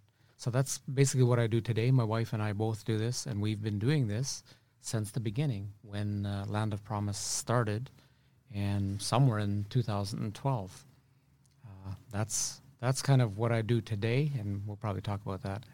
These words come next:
um, some more here yet. But how this whole thing started, um, as I, as Lyle talked about, the fact that I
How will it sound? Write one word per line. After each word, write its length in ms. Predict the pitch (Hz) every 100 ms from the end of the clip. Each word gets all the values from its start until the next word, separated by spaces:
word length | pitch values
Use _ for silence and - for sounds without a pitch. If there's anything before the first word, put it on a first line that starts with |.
| - _ _ 117 110
um, 240 | 110 120 - -
some 160 | 110
more 200 | 104 98
here 160 | 92 98
yet. 220 | 98 120 - - _ - _ _ - _ _ _ -
But 140 | 143 139
how 280 | 127 147
this 280 | 165 151 131
whole 180 | 143 135
thing 260 | - 123 110
started, 600 | - 170 175 113 117 127 - 185
um, 460 | 120 110 110 110 101 - -
as 160 | 120
I, 240 | 131 123 107 - -
as 160 | 123 110
Lyle 400 | 117 113 107 101 - - - - - - - -
talked 240 | 147 -
about, 220 | 104 107
the 60 | 104
fact 220 | 113 107
that 100 | 107
I 100 | 104